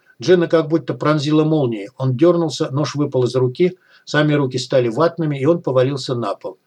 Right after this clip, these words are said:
За его спиной с бегающим взглядом, с автоматом в руках, пошатывался второй щуплый рукоган. Заменил-таки, значит, магазин. Зачем грохнул подельника, непонятно, но все равно спасибо. Видать, тоже померещилось что-то.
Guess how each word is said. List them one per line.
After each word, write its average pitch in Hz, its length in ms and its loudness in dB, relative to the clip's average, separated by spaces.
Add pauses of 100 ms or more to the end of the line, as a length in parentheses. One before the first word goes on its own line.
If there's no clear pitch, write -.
(300)
За 123 100 0
его 165 140 6
спиной 175 400 0
с 123 40 -6
бегающим 143 460 -2
взглядом, 170 420 2
с - 100 -8
автоматом 143 520 -2
в 135 60 0
руках, 175 340 0
пошатывался 143 640 -2
второй 151 400 2
щуплый 143 400 -4
рукоган. 127 540 -2 (380)
Заменил-таки, 175 600 0
значит, 127 380 -2
магазин. 120 560 0 (400)
Зачем 160 360 2
грохнул 165 380 2
подельника, 165 600 0
непонятно, 131 720 -2 (200)
но 127 80 -4
все 170 200 2
равно 185 240 2
спасибо. 120 600 -4 (300)
Видать, 165 320 2
тоже 180 200 0
померещилось 123 680 -2
что-то. - 460 -8